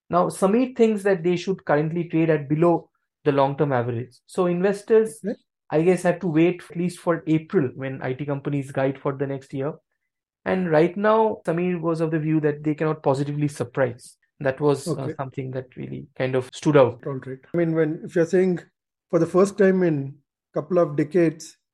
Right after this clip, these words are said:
Speaker 1: Yeah.
Speaker 2: they have zero exposure. I mean, that's
Speaker 1: Many months,
Speaker 2: quite some,
Speaker 1: yes.
Speaker 2: quite
Speaker 1: Yeah.
Speaker 2: some interesting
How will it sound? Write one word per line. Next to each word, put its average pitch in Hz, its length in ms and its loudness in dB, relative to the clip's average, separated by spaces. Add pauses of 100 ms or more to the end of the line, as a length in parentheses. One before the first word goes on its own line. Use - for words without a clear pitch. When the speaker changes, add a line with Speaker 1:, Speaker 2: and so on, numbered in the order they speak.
Speaker 1:
Yeah. 147 260 2
Speaker 2:
they 156 100 2
have 165 200 2
zero 170 240 4
exposure. 160 800 0
I - 20 2
mean, 147 220 -2
that's 139 220 -4
Speaker 1:
Many 156 180 0
months, 139 200 2
Speaker 2:
quite 165 200 2
some, 151 240 -2
Speaker 1:
yes. 143 180 -6 (120)
Speaker 2:
quite 165 140 -4
Speaker 1:
Yeah. 170 40 -8
Speaker 2:
some 165 180 0
interesting 147 600 -4